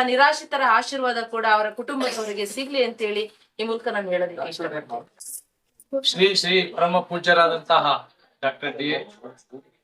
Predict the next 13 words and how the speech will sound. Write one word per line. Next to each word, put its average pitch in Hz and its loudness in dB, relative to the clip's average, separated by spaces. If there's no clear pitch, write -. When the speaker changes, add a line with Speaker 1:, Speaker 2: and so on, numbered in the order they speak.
Speaker 2:
ವೀರೇಂದ್ರ 151 0
ಹೆಗಡೆ 151 0
ಅವರ, 143 0
ಸ್ವಾಮೀಜಿ 143 -2
ಅವರ 139 2
ಹುಟ್ಟುಹಬ್ಬದ 156 4
ಕಾರ್ಯಕ್ರಮಕ್ಕೆ 147 0
ನಾನು 127 -10
ತುಂಬಾ 139 -4
ಸಂತೋಷ 143 -2
ಪಡ್ತೀನಿ. 147 0
ಯಾಕಪ್ಪ 165 4
ಅಂತಂದ್ರೆ, 165 2